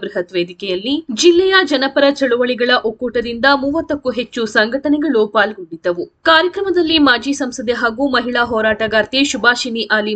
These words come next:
ಮಾತನಾಡಿ, ಹಾಸನದಲ್ಲಿ ನಡೆದಿರುವ ಲೈಂಗಿಕ ದಬ್ಬಾಳಿಕೆಯನ್ನು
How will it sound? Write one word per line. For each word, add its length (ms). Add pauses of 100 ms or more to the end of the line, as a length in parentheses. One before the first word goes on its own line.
ಮಾತನಾಡಿ, 520 (280)
ಹಾಸನದಲ್ಲಿ 640
ನಡೆದಿರುವ 420 (160)
ಲೈಂಗಿಕ 380 (120)
ದಬ್ಬಾಳಿಕೆಯನ್ನು 680